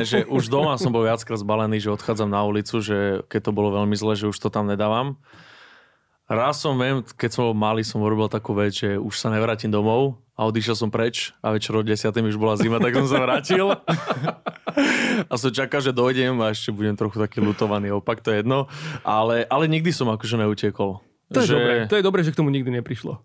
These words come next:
Speaker 1: To asi bol Duch Svätý, že aj keď som ho ja nevnímal. A viac mám takých momentov, a toto bol tiež jeden z nich, čo som tak uvedomoval dosť, že to by asi išlo dosť dolu vodou. Takže no, potom som sa vybalil.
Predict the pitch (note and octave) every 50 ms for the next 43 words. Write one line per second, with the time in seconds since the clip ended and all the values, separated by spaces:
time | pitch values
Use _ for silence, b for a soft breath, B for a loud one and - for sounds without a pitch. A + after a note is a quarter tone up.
0 | _ - - E3+ E3 E3+ E3 E3 D#3 B2+ B2 B2 B2 C#3+ C#3+ C#3+ - A#2 A#2 G#2
1 | A#2+ A2 G#2 A2+ A#2 A2 A#2 A2 - A#2 G#2 - - B2 A#2 A2+ A2+ A2+ A2 A2
2 | A2 A2 A2 A2 A2 A2+ A2 A2 A2 A2 A2+ A#2 A2+ A#2 A#2 A#2+ B2+ B2+ A#2 B
3 | B B B B B B B B B B B B - - A#2 A#2 A2+ B2 C3+ D3
4 | C#3+ - D#3+ C#3+ C#3+ D3 C#3 C3 C#3+ C#3+ C#3+ D3 C#3+ - D3+ C3 - - - C3+
5 | B2+ B2 A2+ A2 A#2+ A#2+ B2+ A#2+ A2 G#2 G2+ A2 G2+ - A2 G#2+ G#2 - A2+ G#2+
6 | G#2+ G#2+ G#2+ G#2+ G#2 G#2 G2+ A2 G#2 - - - - G#2+ G2+ A2 G#2+ G#2 G#2 G2
7 | G2 - _ _ - B2 A2+ A#2 A#2+ A#2 A2+ - B2 A2 - - A2+ A2 A2 G#2+
8 | G#2 A2 G#2+ G#2 G2+ G#2 G#2 A2 A#2 A#2 G#2+ b b b b b b b - A#2+
9 | B2 A#2 A#2 C3 B2 A#2+ A#2 A#2+ B2+ C3 A#2 G#2+ - B2 A2 B2 A#2+ G#2+ A#2 A2+
10 | G#2 G#2+ G2+ G#2 G2+ G#2+ G#2 G2 G2 F#2+ F#2+